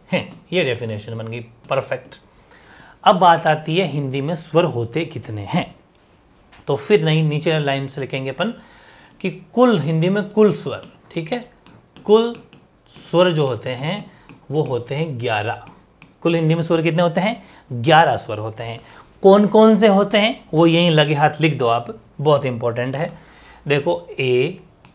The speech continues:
आ, ई, बड़ी ई, ऊ, बड़ा ऊ, री,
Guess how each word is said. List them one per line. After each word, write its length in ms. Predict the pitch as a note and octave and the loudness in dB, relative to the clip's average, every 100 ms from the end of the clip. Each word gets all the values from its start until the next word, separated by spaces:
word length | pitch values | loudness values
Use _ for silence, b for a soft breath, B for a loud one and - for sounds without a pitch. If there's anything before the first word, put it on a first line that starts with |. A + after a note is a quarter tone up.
| _ _ _ _ - _ _ _ _ _ _ - | _ _ _ _ -20 _ _ _ _ _ _ 0
आ, 420 | C3+ A2 A2+ D3+ - - - _ _ _ - _ - - _ - _ _ - | 2 2 0 -2 -8 -20 -20 _ _ _ -20 _ -20 -20 _ -20 _ _ -8
ई, 440 | D3 B2+ B2 E3+ F#3+ - - _ _ _ _ - | -6 -4 -6 -8 -12 -20 -20 _ _ _ _ -14
बड़ी 320 | C#3 B2+ C3+ | -4 -2 0
ई, 420 | E3 B2+ A#2 C3+ D#3+ - _ _ _ - _ _ | -2 -4 -10 -10 -14 -20 _ _ _ -20 _ _
ऊ, 420 | D#3+ E3 B2+ B2 D#3+ - _ _ _ _ _ - | 0 0 0 -4 -8 -14 _ _ _ _ _ -6
बड़ा 360 | B2+ C3 D#3 | -2 0 0
ऊ, 280 | C3 A#2 A#2+ D#3 - - _ b b - - - | 0 -4 -8 -10 -16 -20 _ b b -20 -14 -8
री, 540 | A#2 C3 C3+ A#2+ B2+ | -4 -2 -2 -4 -12